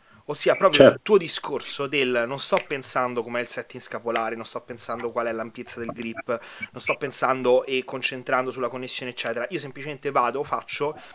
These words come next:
Speaker 1: so esattamente qual è il mio rom, so esattamente qual è lo schema che io devo fare perché l'ho appreso". Come se ti dico adesso, "Alberto, alzati sulla sedia", tu non stai a pensare che muscoli devo fare intervenire per alzarmi dalla sedia. Prendo, mi alzo.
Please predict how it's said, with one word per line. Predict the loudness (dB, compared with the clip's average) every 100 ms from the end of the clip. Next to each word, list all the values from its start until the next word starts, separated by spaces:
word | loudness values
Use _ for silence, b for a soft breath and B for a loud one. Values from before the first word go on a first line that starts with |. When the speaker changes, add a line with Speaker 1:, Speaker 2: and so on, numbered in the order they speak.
| B
Speaker 1:
so | _ -4
esattamente | -2 0 -2 -4 -2
qual | 0
è |
il | 0
mio | 4
rom, | 6 6 4
so | -4 -6
esattamente | -8 -12 -12 -6
qual | -2 -2
è |
lo | -2
schema | -4 0 0 -2
che | -6
io |
devo | -6 -4
fare | -4 -4
perché | -6 -6
l'ho | -2 0
appreso". | 0 -2 -4 -2 -6 B B B
Come | -2 -2
se | -2
ti | -6
dico | 0 2
adesso, | 4 2 0 0
"Alberto, | 2 2 2
alzati | 2 0 -8
sulla | -10 -10 -8
sedia", | -8 -10
tu | -8
non | -6
stai | -4
a | -6
pensare | -8 -6 -6
che | -6 -8
muscoli | -8 -10 -8 -8 -8 B B B
devo | -4 -2
fare | 0 -2
intervenire | -4 -8 -4 -4
per | -2 -2
alzarmi | -2 -2 -2 -2 -2
dalla | -4 -4
sedia. | -6 -8 -8 -8
Prendo, | -6 -4 -4
mi | -6
alzo. | -4 -4 -8